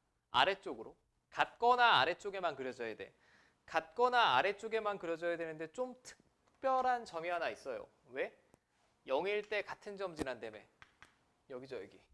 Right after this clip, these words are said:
그 다음에 이분의 삼 파이에서도 같은 점 지나야 돼요. 맞죠?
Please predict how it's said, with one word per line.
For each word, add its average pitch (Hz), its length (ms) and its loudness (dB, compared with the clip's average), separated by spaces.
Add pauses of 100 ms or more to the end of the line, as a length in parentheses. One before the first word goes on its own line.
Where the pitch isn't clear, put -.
(1700)
그 165 100 -16
다음에 185 440 4
이분의 208 600 -6
삼 233 240 -8
파이에서도 208 560 -4
같은 - 380 -14
점 175 180 -8
지나야 117 340 -8
돼요. 98 200 -20 (1120)
맞죠? 160 380 -16